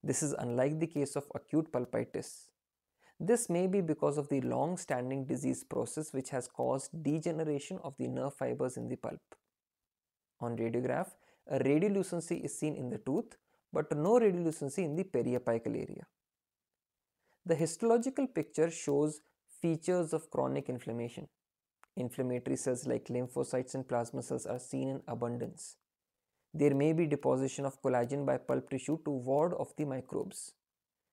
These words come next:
This kind of pulpitis with wide open exposure and dense collagen deposition is sometimes called as the ulcerative pulpitis.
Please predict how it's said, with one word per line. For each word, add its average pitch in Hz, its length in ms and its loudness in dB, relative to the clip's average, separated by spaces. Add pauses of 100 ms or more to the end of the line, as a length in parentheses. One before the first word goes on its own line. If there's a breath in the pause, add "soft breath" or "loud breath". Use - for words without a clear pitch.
(160)
This 151 280 2
kind 123 260 0
of 127 160 -2
pulpitis 117 640 0 (320 soft breath)
with 147 180 0
wide 131 480 4
open 151 320 2
exposure 139 680 0
and 120 240 -6
dense 151 260 0
collagen 123 500 -2
deposition 123 640 -4
is 156 120 -8
sometimes 156 480 -4
called 131 380 0
as 120 240 -4
the - 220 -4
ulcerative 127 680 -4
pulpitis. - 720 -8